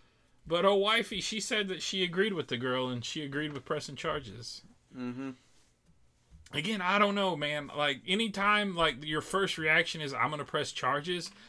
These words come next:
Speaker 1: I'm
Speaker 2: They're not
Speaker 1: typically
Speaker 2: your
Speaker 1: ag-,
Speaker 2: friend.
Speaker 1: I'm typically against it.
Speaker 2: Right.
Speaker 1: Yeah, like,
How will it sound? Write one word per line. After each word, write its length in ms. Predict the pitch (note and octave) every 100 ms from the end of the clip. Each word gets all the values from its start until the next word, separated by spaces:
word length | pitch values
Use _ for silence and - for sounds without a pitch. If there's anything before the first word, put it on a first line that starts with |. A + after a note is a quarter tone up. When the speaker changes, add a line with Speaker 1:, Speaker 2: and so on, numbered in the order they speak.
| -
Speaker 1:
I'm 200 | C#3 D3+
Speaker 2:
They're 180 | - C4
not 80 | B3
Speaker 1:
typically 300 | A#3 B3+ C3+
Speaker 2:
your 100 | B3+
Speaker 1:
ag-, 40 |
Speaker 2:
friend. 260 | A#3+ A3 A2
Speaker 1:
I'm 140 | D#3+ D#3
typically 540 | - D4 G#3 - D3+ A#2+
against 500 | G#2+ F#3 D3+ - G2
it. 200 | F#2 - - - -
Speaker 2:
Right. 320 | C3 - - - - -
Speaker 1:
Yeah, 300 | A#3+ A3 E3
like, 380 | C#3 C#3+ C3